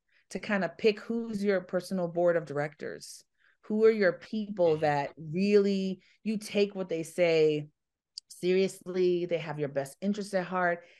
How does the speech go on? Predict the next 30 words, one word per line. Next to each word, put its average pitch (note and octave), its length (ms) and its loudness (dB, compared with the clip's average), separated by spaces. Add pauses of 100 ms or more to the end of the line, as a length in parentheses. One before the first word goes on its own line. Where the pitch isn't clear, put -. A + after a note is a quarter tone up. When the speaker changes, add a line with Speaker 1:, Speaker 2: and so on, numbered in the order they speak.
(160)
Speaker 1:
and A#3 180 0
they C4 140 2
know B3+ 380 4
something A3 380 -2
about G3+ 300 0
what G#3 140 -4
they're G#3 120 -2
talking G#3 460 -10
about. C#3+ 280 -4
Your G3 120 -2
mom A3 400 -2
can't C4 260 -4
be C#4+ 200 0
on G#3+ 140 0
your G#3+ 80 0
board G#3 240 -2
of G#3+ 80 -4
directors. - 540 -10
Speaker 2:
<laughs> - 400 -10
Speaker 1:
She E4+ 100 -6
just A3+ 140 0 (180)
thinks A3+ 220 -4
you B3+ 140 0
are G3 80 4
so B3 260 0
cute. D#4+ 480 -6
Speaker 2:
Let - 180 4
her B3 120 8
be G#3+ 160 4
mom. G#3+ 340 6